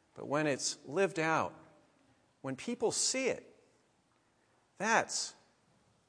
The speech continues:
when they begin to believe. And dear friends, what is God's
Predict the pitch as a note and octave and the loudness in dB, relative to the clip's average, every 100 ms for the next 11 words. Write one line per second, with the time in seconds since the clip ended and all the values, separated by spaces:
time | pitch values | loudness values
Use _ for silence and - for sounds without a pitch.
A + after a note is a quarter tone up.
0 | - C3+ B2+ A#2+ A2 B2 A2+ - G2+ G2 | -10 -2 -2 0 0 0 0 -2 -2 0
1 | A2 F2 - - - - _ _ _ _ | 0 -2 -6 -20 -20 -20 _ _ _ _
2 | - - - - - - _ _ _ _ | -20 -20 -20 -20 -20 -20 _ _ _ _
3 | _ _ _ _ - D#3+ F3 G3+ - A#3 | _ _ _ _ 0 8 12 12 12 10
4 | A#3 F#3 G3+ B3 F3+ F#3+ G3 G3 F#3+ | 10 10 10 10 6 8 10 10 8